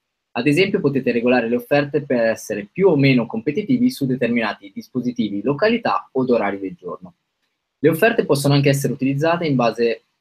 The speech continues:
al modo in cui gli annunci performano per aiutarvi a gestire correttamente il budget e massimizzare il roi. Questo è un punto fondamentale, analizzare i dati di conversione per comprendere il ruolo del mobile nelle campagne AdWords. Per esempio, se i dati di conversione indicano che il mobile,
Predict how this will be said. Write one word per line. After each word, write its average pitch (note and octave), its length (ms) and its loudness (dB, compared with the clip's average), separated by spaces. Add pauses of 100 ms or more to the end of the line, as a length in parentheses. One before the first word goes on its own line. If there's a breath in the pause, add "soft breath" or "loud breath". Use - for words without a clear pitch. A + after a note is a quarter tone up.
(220)
al B2+ 100 2
modo E3 200 0
in C#3 60 0
cui C#3 100 2
gli C#3 60 6
annunci D#3+ 420 0
performano D#3 680 -2
per D3 140 0
aiutarvi B2+ 760 0
a B2 140 -2
gestire C3+ 460 0
correttamente B2+ 720 -2
il A#2+ 100 -4
budget D3 640 0
e F#3+ 80 -4
massimizzare A#2 600 -4
il F#2 60 -8
roi. E2+ 260 -8 (600)
Questo A3 240 4
è G3 40 6
un F3+ 60 0
punto D3+ 220 0
fondamentale, A#2+ 720 2
analizzare C#3 520 0
i B2+ 40 -2
dati C3+ 220 0
di B2 80 -2
conversione F3+ 640 -2
per C#3 160 -2
comprendere C#3 640 0
il A2+ 80 -2
ruolo D3 280 4
del D#3 140 0
mobile B2+ 460 -4
nelle E3 200 -4
campagne G#2+ 420 -4
AdWords. E2+ 520 -14 (720)
Per A#3 120 4
esempio, C#3 500 4
se - 160 -6
i - 20 -6
dati B2+ 220 -4
di B2 60 -4
conversione A#2+ 540 -2
indicano B2+ 420 0
che A#2 120 -6
il A2+ 120 -2
mobile, G#2+ 1000 0